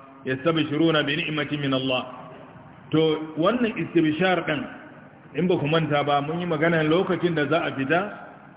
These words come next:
mushrikai sun zo, musamman munafikin nan Abdullahi bin Ubay, yana cewa, "Mushrikan fa suna da yawa, kar ku fita ba, ba za ku yi nasara ba." Shine, "Alladhina qala lahumun nasu, innan nasa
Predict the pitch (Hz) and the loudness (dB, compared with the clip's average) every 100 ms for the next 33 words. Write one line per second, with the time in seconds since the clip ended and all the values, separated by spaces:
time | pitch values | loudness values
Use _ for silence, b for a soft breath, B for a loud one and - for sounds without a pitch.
0 | - 135 135 143 151 165 165 170 175 170 | -8 -4 0 2 4 4 2 2 2 2
1 | 147 175 170 160 156 151 139 160 143 156 | 2 2 2 2 0 0 2 2 2 2
2 | 156 151 139 131 147 147 135 131 147 175 | 2 2 2 2 4 4 2 2 2 2
3 | 202 - - - - - 135 165 156 165 | 0 -6 -16 -16 -16 -8 -2 0 0 2
4 | 160 151 151 139 143 143 165 147 151 160 | 2 2 0 -4 -4 -2 -2 0 2 2
5 | 156 139 139 147 135 - - - - - | 2 2 2 2 0 -4 -12 -16 -14 -2
6 | 175 170 156 143 151 147 151 151 147 143 | 0 4 2 2 2 2 2 0 -2 0
7 | 165 170 165 156 151 160 151 139 139 135 | 2 2 0 -2 0 2 2 2 0 -2
8 | - - - - - - 156 147 143 139 | -10 -16 -18 -20 -18 -6 -2 0 2 2
9 | 139 156 143 151 156 139 139 151 147 147 | 2 2 0 2 2 2 0 -2 -2 0
10 | 175 185 165 - - - - - - 160 | 0 0 -4 -8 -16 -14 -12 -10 -4 0
11 | 170 170 160 151 151 156 151 | 2 2 2 0 0 0 -2